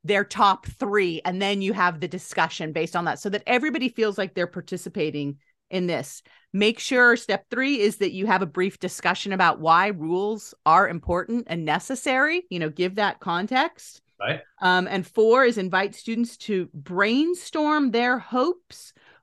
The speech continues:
Speaker 1: for the climate of the classroom. You know, what would you hope that this classroom, what would the ideal classroom look like? That might be another way to phrase it as
Speaker 2: Yep.
Speaker 1: you have kids talk about that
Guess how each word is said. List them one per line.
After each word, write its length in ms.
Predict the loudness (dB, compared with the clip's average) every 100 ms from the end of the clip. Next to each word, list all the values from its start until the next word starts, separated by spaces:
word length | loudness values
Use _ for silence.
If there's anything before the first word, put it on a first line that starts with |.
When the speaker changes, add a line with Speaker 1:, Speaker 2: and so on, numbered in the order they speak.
| _ 2
Speaker 1:
for 320 | 4 6 4
the 100 | 0
climate 400 | 2 2 2 0
of 140 | -2
the 80 | -4
classroom. 580 | 2 2 2 -4 -12 -14 _ _ _
You 100 | -2
know, 160 | 0 0
what 240 | 2 0 2
would 160 | 0
you 220 | 0 0
hope 580 | -2 -2 2 4 2 -4 -12 -16 _ _ -8
that 140 | -2
this 160 | -2 -2
classroom, 500 | 2 2 0 -6 -2
what 160 | -2 -2
would 140 | -4
the 180 | -4 0
ideal 640 | 0 -2 -6 -2 -2 -2
classroom 600 | -2 0 0 -2 -10 -8
look 240 | -6 -6 -4
like? 200 | -4 -2
That 120 | -2
might 160 | 0 -2
be 100 | -2
another 360 | -2 0 0
way 180 | -2 -2
to 80 | -4
phrase 460 | -2 0 0 0 -4
it 180 | -10 -12 _ _ _
as 180 | -2 0
Speaker 2:
Yep. 80 | 0
Speaker 1:
you 60 |
have 260 | 2 0 0
kids 380 | -2 -2 -4 -2
talk 300 | 0 0 0
about 360 | -2 -2 -4
that 260 | -4 -4